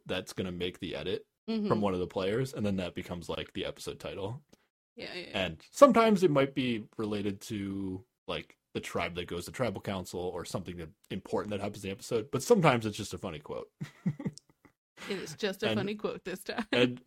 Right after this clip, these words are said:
Speaker 1: <laughs> yeah, it's just Livin, but it's all capitalized, L I V I N. We'll, we'll,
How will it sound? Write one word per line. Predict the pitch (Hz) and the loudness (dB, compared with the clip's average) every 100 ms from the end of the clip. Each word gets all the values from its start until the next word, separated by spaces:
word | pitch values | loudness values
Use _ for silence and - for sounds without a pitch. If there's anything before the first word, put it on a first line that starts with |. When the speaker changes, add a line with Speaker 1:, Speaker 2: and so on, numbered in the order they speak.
| 151 | -4
Speaker 1:
<laughs> | - | 4
yeah, | 185 117 | 6 6
it's | 107 139 | 6 6
just | 262 202 | 6 4
Livin, | 110 107 117 165 175 | 4 4 6 6 6
but | 127 | 6
it's | 113 | 6
all | 156 | 6
capitalized, | 151 117 110 92 87 87 - | 4 -2 -2 0 -2 -4 2
L | 120 147 | 4 6
I | 135 | 4
V | 107 113 104 | 2 2 2
I | 98 | 2
N. | 85 76 - _ _ | -2 -8 -16 _ _
We'll, | 143 208 | 4 4
we'll, | 190 247 | 6 4